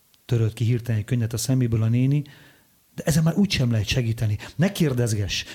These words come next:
különben sem való ilyesmiről beszélgetni, szégyeld magad.” „De hogy is nem való?” dühöngtem. „És apa?” „Hát nem hagysz békén. Apád nem volt Pesten.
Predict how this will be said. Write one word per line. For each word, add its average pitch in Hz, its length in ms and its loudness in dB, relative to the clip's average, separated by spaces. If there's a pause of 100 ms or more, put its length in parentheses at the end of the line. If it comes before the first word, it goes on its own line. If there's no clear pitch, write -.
különben 170 440 0
sem 135 180 -2
való 123 220 -2
ilyesmiről 143 460 2
beszélgetni, 127 640 0
szégyeld 135 440 0
magad.” 95 340 -4 (920)
„De 196 100 0
hogy 240 160 2
is 190 140 2
nem 160 160 0
való?” 143 340 0
dühöngtem. 110 580 -2 (420)
„És - 140 0
apa?” 180 560 0 (1040)
„Hát 113 180 -8
nem 123 100 0
hagysz 127 160 2
békén. 123 380 -4 (840)
Apád 139 520 -2 (240)
nem 139 220 2
volt 107 220 -2
Pesten. 95 500 -8